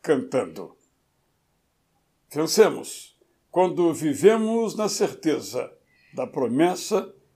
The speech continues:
que Deus tem o melhor para nós e fará justiça. Trata-se de uma questão de tempo, porque Deus está vindo. Eu sou Israel Belo de Azevedo,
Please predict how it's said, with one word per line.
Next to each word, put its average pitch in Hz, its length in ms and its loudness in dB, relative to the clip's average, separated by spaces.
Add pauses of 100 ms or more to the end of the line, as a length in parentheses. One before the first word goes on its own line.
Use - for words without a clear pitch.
que 156 120 -2
Deus 165 320 2
tem 170 200 0
o 170 100 -2
melhor 160 1000 8 (200)
para 127 220 0
nós 123 600 -4 (180)
e 147 80 0
fará 127 680 0 (380)
justiça. 139 800 -6 (440)
Trata-se 190 680 4
de 113 140 -8
uma 165 120 2
questão 196 440 0
de 208 120 -8
tempo, 135 680 0 (220)
porque 147 300 -2
Deus 175 520 6
está 160 360 8
vindo. 120 640 0 (1000)
Eu 165 240 4
sou 175 400 6
Israel 131 880 6
Belo 151 380 6
de 139 100 0
Azevedo, 131 680 2